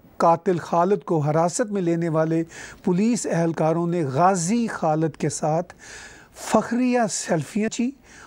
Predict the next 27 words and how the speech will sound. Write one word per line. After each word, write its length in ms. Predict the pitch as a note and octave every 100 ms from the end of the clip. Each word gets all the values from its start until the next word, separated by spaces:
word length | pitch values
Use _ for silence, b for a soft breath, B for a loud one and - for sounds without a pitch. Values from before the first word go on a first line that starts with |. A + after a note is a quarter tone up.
| B -
और 100 | F3+
मुस्लिम 440 | E3+ G3 - A#3+ G#3
लीग 180 | G#3+ E3+
नवाज 520 | E3+ E3+ F3+ G3 E3+ -
के 220 | E3+ E3 E3 B B B
रुकने 440 | D3+ F#3+ A3+ A3+ A#3
कौमी 360 | - F3+ E3+ F3
असम्बली 440 | - E3 D#3 E3
इमरान 480 | G3 D#3 D#3+ F#3 G#3
अली 180 | G3+ F#3
शाह 240 | E3 E3+ E3
ने 120 | E3+
कौमी 520 | E3 F#3 A3 C4 C4 B3+
असम्बली 460 | - D#3+ D3+ D#3 D#3+ B B B
के 100 | G3
सेशन 520 | - - G#3+ - A#3
के 120 | F#3 E3+
दौरान 360 | D#3+ D#3 E3
खिताब 380 | - E3 E3 F3 -
करते 280 | D3 -
हुए 120 | D3+ D#3
मुतालबा 520 | C#3+ D#3 D3+ D3+ F#3
किया 320 | F3+ D3+ D#3 D#3+
कि 160 | A3+ - F#3+
एक 200 | A3 G#3+
खसूसी 640 | G3+ - A3 A3+ - C4+
सदारती 640 | G#3+ E3+ D#3 D3 - D3+